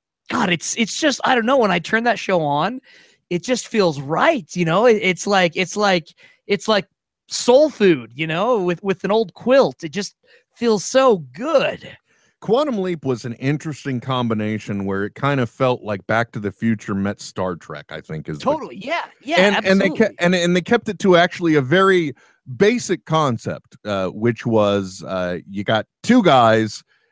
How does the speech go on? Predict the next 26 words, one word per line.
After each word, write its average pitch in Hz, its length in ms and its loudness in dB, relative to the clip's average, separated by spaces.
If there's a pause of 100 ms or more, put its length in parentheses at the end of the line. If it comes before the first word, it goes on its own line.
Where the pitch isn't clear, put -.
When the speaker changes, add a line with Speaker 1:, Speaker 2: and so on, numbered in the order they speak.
(140)
Speaker 2:
and 123 140 -2
they're 131 80 -2
going 139 300 0
on 123 120 0
adventures, 98 720 -6
and, 135 400 -4
and 131 220 -2
Speaker 1:
Yep. - 60 4
Speaker 2:
sometimes 202 400 -2
they 165 100 -2
gotta 170 180 4
get 170 220 2
a - 20 2
little 165 220 0
techie 151 340 -2
'cause 107 180 -4
one 131 200 2
of 165 60 0
them's 165 180 0
a 156 40 2
hologram 123 680 2
and 107 100 -2
people 120 220 -6
go 107 140 -2
through 95 320 -4
'em. 65 100 -18